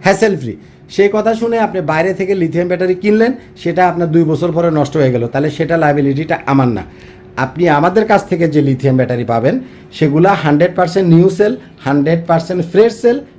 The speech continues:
এবং ফুল চার হাজার সাইকেলই পাবেন। অ্যাভারেজে এক হাজার সাইকেল দিয়ে আপনি তিন বছর ব্যবহার করতে পারবেন। যেহেতু আমাদের এই সেলগুলোতে চার হাজার সাইকেল আছে, তিন চারা বারো বছর অবশ্যই ব্যবহার করতে পারবেন।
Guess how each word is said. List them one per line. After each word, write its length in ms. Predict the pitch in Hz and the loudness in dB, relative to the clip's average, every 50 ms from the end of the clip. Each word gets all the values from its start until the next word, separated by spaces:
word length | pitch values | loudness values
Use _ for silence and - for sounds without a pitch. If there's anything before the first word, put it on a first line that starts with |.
| - - | -8 -4
এবং 300 | 139 151 175 190 208 202 208 - - | -4 -2 -2 -2 -2 -4 -6 -6 -4
ফুল 280 | 180 196 208 220 214 208 - - | 0 0 2 0 0 -2 -6 -4
চার 300 | 180 160 156 151 151 143 | -2 0 0 0 -2 -4
হাজার 420 | 123 - 151 151 151 165 175 170 | -4 -4 -4 -4 -2 0 -2 -2
সাইকেলই 440 | - - 160 143 135 147 139 139 135 | -2 -2 -4 -2 -2 -2 -2 -2 -2
পাবেন। 280 | 107 120 110 98 101 87 - - - - - - - | -2 -4 -4 -4 -6 -8 -10 -16 -20 -20 -20 -10 -4
অ্যাভারেজে 580 | - 139 156 185 196 220 220 220 233 202 214 254 - - - - | -2 0 2 4 4 2 2 2 2 2 0 0 -6 -10 -8 -6
এক 180 | 139 143 143 | -4 -4 -2
হাজার 220 | 175 180 180 196 190 | -4 -4 -2 -4 -4
সাইকেল 400 | 185 - 170 156 151 185 190 185 | -4 -4 -6 -4 -2 -2 0 2
দিয়ে 140 | 185 190 202 | 2 2 2
আপনি 280 | 190 160 139 - 165 143 - | 0 -4 -6 -6 -8 -6 -4
তিন 200 | 170 165 165 156 | -4 -2 -2 -2
বছর 220 | 165 160 185 208 | -4 -4 -4 -4
ব্যবহার 280 | 202 202 202 202 202 190 | -2 -2 -2 -2 -2 -2
করতে 220 | 202 196 180 202 | -4 -4 -4 -4
পারবেন। 300 | 202 208 196 202 226 262 262 - - - - - 127 | -4 -2 -2 -2 -4 -4 -6 -10 -18 -20 -20 -12 -4
যেহেতু 340 | 127 151 175 190 185 214 | 0 2 2 2 2 2
আমাদের 340 | 202 190 190 190 185 208 196 | 0 0 0 -2 -2 0 0
এই 140 | 175 180 185 | 2 2 0
সেলগুলোতে 640 | 180 - 185 185 185 185 190 196 196 190 226 262 277 277 - - - - - - | 0 0 -2 0 0 0 0 0 0 2 2 0 0 0 -6 -18 -20 -16 -8 -4
চার 200 | 147 147 156 165 | -2 0 0 0
হাজার 240 | 190 190 185 196 | 0 0 0 0
সাইকেল 340 | 180 - 180 165 165 170 165 | 0 0 -2 -2 0 0 0
আছে, 220 | 160 143 - 196 196 | -2 -2 -2 -6 -6
তিন 260 | 190 - 180 170 160 | -4 -2 0 0 0
চারা 220 | - 160 147 151 | 0 0 0 0
বারো 280 | 135 135 139 139 147 143 | 0 0 0 0 0 0
বছর 360 | 151 151 139 180 208 247 262 - - - - - - - - - - | -2 -2 -2 -2 -2 -2 -2 -6 -10 -18 -20 -20 -20 -20 -10 -2 0
অবশ্যই 440 | 160 180 233 254 254 - 254 240 | 2 4 4 2 2 2 0 2
ব্যবহার 320 | 202 208 190 170 160 156 143 | 2 2 2 2 0 0 -2
করতে 260 | 139 143 120 - 127 | -2 -4 -4 -4 -4
পারবেন। 280 | 117 110 104 95 98 | -4 -4 -6 -8 -10